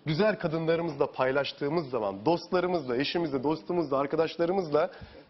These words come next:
ve güzel kadınlarla paylaştığımız zaman sizlerle o zaman mutlu oluyoruz.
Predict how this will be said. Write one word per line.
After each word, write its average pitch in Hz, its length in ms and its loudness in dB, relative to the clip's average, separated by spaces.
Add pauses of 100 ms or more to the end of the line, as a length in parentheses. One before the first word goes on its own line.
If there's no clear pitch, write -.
(280)
ve 170 120 4
güzel 165 420 0
kadınlarla 165 480 2
paylaştığımız 165 640 0
zaman 127 240 0
sizlerle 170 680 4 (320)
o 233 100 6
zaman 170 280 2
mutlu 127 260 -2
oluyoruz. 147 300 2